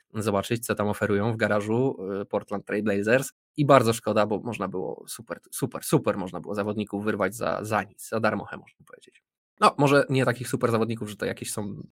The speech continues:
jakieś nie wiadomo jakie gwiazdy, ale takich komplementarnych zawodników do, do drużyn, które potrzebują takich zawodników,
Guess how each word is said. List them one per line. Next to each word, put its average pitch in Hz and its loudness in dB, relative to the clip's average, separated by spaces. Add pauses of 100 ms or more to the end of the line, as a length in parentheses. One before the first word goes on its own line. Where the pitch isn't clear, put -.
jakieś - -14
nie 117 -2
wiadomo 110 -2
jakie 110 -4
gwiazdy, 240 0
ale 120 -4
takich - -6
komplementarnych 123 2
zawodników 110 0
do, 104 -2
do 107 -4
drużyn, 113 0
które 107 -6
potrzebują 117 2
takich 110 -6
zawodników, 107 -6